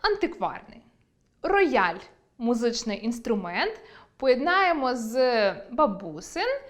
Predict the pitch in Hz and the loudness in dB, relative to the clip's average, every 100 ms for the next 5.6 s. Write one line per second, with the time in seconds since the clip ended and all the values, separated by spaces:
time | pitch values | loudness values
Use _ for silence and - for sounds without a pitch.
0 | - _ 453 392 392 392 - 277 285 440 | -20 _ 0 2 2 -6 -8 -2 2 2
1 | 554 - - 269 269 254 226 269 269 226 | 0 -8 -4 -4 -2 -2 2 2 2 0
2 | 214 214 247 254 220 - 214 - 226 226 | -2 -2 2 4 4 2 -10 -6 -8 -6
3 | 233 220 196 175 - 294 370 466 453 453 | -6 -6 -8 -14 -10 -2 2 2 2 0
4 | - - - 269 233 233 339 523 523 240 | -4 -20 -8 0 2 2 4 2 2 -4
5 | 240 294 330 320 294 | 0 0 0 -4 -6